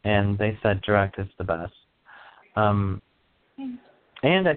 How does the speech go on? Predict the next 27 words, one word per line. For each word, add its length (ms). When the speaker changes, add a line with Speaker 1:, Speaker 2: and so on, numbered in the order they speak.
Speaker 1:
feel 140
like 200
it's 180
good 180
news. 340
I 60
feel 140
like 200
it's 200
gonna 180
be 140
a 40
bumpy 360
beginning, 560
but 180
I 60
feel 140
like 200
it's 200
good 180
news. 380
Um, 380
and 120
I 120
feel 200
like 240
it's, 160